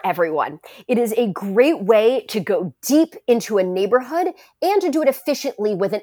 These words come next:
expert guide, somebody who really knows the neighborhood, who has those relationships. I mean, what a better way to spend three hours getting to know somebody, or two hours, um, just exploring.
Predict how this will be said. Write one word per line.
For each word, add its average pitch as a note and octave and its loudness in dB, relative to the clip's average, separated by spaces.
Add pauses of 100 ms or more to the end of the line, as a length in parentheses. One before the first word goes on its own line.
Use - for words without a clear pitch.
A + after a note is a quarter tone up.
expert G3+ -6
guide, C#3+ -8
somebody F#4 -2
who G3+ -6
really E4+ 0
knows C4+ 0
the A#3+ -2
neighborhood, A3+ -4 (220)
who A3 -8
has D#4+ -6
those B3+ 4
relationships. G#3+ -4 (340)
I C4+ 2
mean, C4+ 2 (600)
what G4+ 6
a E4 0
better F4 4
way D#4 0
to D#4 0
spend C4+ -2
three D4+ -4
hours D4 2
getting C4 2
to D#4+ 0
know F4 4
somebody, A3+ 0
or G#3 2
two - 0
hours, B3+ 4 (260)
um, C4 0 (500)
just D#4+ -2
exploring. B3+ 0